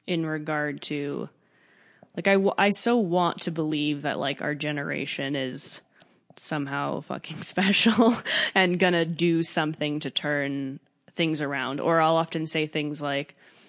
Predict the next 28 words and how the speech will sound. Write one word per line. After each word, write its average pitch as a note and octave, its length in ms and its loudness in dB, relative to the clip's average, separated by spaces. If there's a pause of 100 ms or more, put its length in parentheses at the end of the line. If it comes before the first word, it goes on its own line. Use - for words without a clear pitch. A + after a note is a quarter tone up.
(220)
you C#3+ 120 -4
know, C3 360 -2
these D3 200 -4
systems D3 460 -4
are C#3 280 -2
made C#3 560 -2
up - 200 -4
of C3 380 -2
all C#3+ 220 -2
these C#3 220 -4
different C#3 300 -6
people, - 380 -8
right? - 180 -4
People - 280 -10
created C3 420 -8
these - 200 -6
things. C3 280 -8
So A#2+ 140 -4
if - 100 -6
all C#3+ 160 0
the C#3 80 -4
different C3+ 460 -6
elements, C#3 480 -2
again, C#3 240 -6
like, C3 140 -8
the D3 100 -4
ingredients D3+ 580 -2
change, D3 540 -2